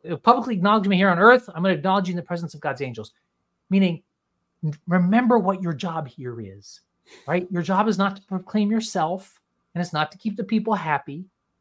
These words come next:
It's to tell the truth about who I am and, and be kind of these agents of reconciliation between humanity and God, like,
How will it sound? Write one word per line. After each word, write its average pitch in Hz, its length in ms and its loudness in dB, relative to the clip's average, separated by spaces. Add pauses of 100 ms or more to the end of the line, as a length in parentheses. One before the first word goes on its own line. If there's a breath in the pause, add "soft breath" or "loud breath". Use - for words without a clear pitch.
(400)
It's 185 220 -8
to 175 120 -6
tell 175 520 -6
the 165 160 -12
truth - 460 -8
about 127 320 -10
who 170 260 -2
I 127 300 -6
am 113 380 -10 (480)
and, 175 240 -2
and 147 300 -4
be 220 420 4 (240)
kind 175 160 2
of 160 80 -2
these 151 180 -6
agents 214 360 2
of 175 100 -2
reconciliation 180 760 0
between 165 280 -2
humanity 160 560 2
and 139 100 -6
God, 185 320 2
like, 147 200 -4